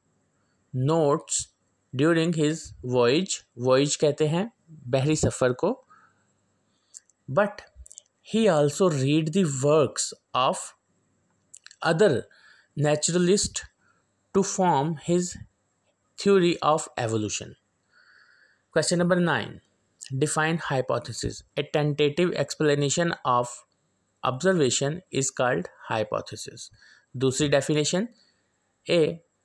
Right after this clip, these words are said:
proposition, a proposition that might be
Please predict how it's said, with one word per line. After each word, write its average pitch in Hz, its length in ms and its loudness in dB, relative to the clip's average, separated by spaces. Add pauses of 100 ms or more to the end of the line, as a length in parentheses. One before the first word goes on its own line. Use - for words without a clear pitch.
proposition, 165 840 0 (1000)
a 135 80 -2
proposition 170 920 0 (1160)
that 139 540 0
might 135 500 -2
be 190 140 0